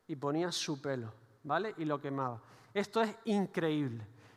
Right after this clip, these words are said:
Que tú puedas ofrecerle algo a Dios y que Dios lo reciba con una ofren-, como ofrenda, como algo de olor fragante, como algo valioso, es absolutamente increíble.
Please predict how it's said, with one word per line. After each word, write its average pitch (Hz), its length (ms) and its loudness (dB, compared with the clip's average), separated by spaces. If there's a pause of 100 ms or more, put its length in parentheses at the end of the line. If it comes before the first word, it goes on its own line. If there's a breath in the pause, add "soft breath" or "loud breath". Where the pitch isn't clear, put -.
(140 soft breath)
Que 185 160 2
tú 285 440 4
puedas 240 340 4
ofrecerle 202 640 2
algo 185 280 8
a 175 60 4
Dios 151 280 2
y 165 80 -2
que 165 180 0
Dios 220 240 4
lo 233 140 4
reciba 202 500 2
con 170 220 2
una 170 140 4
ofren-, 196 420 0
como 170 360 4
ofrenda, 220 600 -2 (520 loud breath)
como 170 280 8
algo 226 260 8
de 202 180 8
olor 185 300 10
fragante, 190 720 4
como 170 320 8
algo 214 220 8
valioso, 202 640 6 (360 loud breath)
es 165 100 2
absolutamente 180 1080 2
increíble. 139 840 0